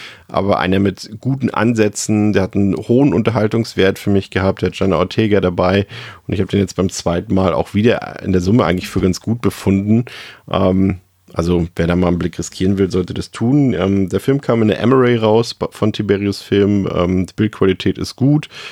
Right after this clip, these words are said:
Ähm, Ton ist auch ein D T S H D fünf Punkt eins Master drauf. Auch die deutsche Synchronisation ist ganz in Ordnung geworden. Das ist jetzt ja auch nicht unbedingt bei den Titeln von den kleineren Labeln immer der Fall. Ähm,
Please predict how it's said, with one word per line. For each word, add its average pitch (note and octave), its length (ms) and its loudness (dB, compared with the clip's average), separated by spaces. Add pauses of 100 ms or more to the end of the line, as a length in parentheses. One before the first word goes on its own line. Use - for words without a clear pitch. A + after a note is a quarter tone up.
(260)
Ähm, G2 280 0
Ton G#2+ 320 2
ist - 120 -2
auch F#2+ 300 2
ein G2 100 2
D F#2+ 140 0
T F#2+ 140 0
S F#2 200 -2
H F2+ 80 0
D F#2+ 320 0
fünf - 220 -6
Punkt - 220 -4
eins F#2 240 -2
Master F2+ 280 -2
drauf. F2+ 280 -4
Auch F2+ 80 -4
die - 120 -12
deutsche F#2 300 -2
Synchronisation F#2 880 -2
ist - 300 -8
ganz F#2 320 -2
in F#2 120 0
Ordnung G#2+ 440 0
geworden. F#2+ 480 2
Das F2+ 120 -4
ist - 100 -14
jetzt - 180 -6
ja - 80 -2
auch - 100 -6
nicht F#2 180 -6
unbedingt F2+ 360 -4
bei E2+ 100 -2
den F2+ 160 -4
Titeln - 340 -8
von E2+ 300 -4 (460)
den F#2 100 0
kleineren F#2 420 0
Labeln F2+ 380 2
immer F#2 160 0
der F#2 140 -2
Fall. F#2 400 0 (460)
Ähm, F2+ 520 2